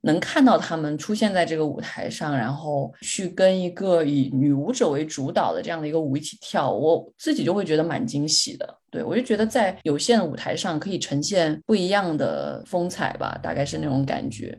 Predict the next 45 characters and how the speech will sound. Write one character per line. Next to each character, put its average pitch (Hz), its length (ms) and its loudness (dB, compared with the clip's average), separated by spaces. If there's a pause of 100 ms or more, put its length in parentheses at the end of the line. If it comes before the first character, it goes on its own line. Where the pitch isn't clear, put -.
(120)
说 349 320 4
到 285 220 6
这 233 260 4
里， 151 160 0
我 147 120 0
觉 165 140 -4
得 226 100 4
我 226 120 2
还 156 160 -2
是 240 100 0
很 190 140 0
想 220 200 4
跟 - 200 -6
大 190 160 -4
家 196 140 -2
推 220 280 2
荐 214 300 2
那 170 160 -4
个 139 240 0
《巴 180 220 -4
黎 160 160 -4
在 160 180 2
燃 139 240 -2
烧》 160 260 -4
那 165 120 -4
个 151 80 0
纪 156 180 -6
录 151 140 -2
片， 147 440 -6
就 185 540 2
我 151 260 2 (240)
也 151 160 2
是 196 140 4
因 262 160 6
为 254 140 6
去 233 320 -2
年 143 340 -2
看 185 240 -4
《这 185 80 -4
就 175 160 0
是 175 100 -6
街 165 240 -2
舞》， 160 300 0
然 131 180 -2
后 156 300 0